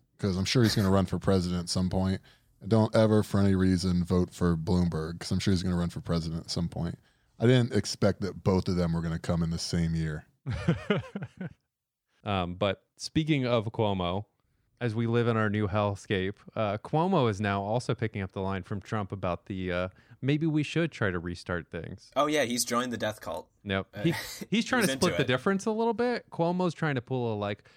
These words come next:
Speaker 2: "No, I'm not saying we do that right now. I'm just saying that's also very important, and we should start figuring out our game plan with that."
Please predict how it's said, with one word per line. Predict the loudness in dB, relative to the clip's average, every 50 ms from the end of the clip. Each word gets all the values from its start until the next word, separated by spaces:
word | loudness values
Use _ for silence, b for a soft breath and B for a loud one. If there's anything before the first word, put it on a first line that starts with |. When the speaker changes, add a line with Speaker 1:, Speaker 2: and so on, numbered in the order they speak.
| b b b
Speaker 2:
"No, | 0 2 2 4
I'm | 4 4
not | 4 2 2 2
saying | 0 -2 0 0
we | 0 0
do | 0 2
that | 2 2 2
right | 2 2 2 2
now. | 2 2 2 2
I'm | 2 0
just | -2 -2 -2
saying | -2 -2 0
that's | 0 -2 -2 -4 -4
also | -2 2 2 2 0 0 0 0 0
very | 2 2 2 2 2 2 0 0
important, | -2 -4 -4 -2 -2 -2 -2 -4 -4
and | -4 -4 -2
we | -2 -2
should | -2 -2 -6 -8 -8 -6
start | -2 0 2 2 2 0
figuring | -4 -4 -4 -2 0 0 0 2 2 0
out | 0 0 0
our | -2 -4
game | -4 -6 -6 -4 -4 -6
plan | -4 -6 -6 -6 -6
with | -8 -10 -10 -8
that." | -10 -10 -10 -10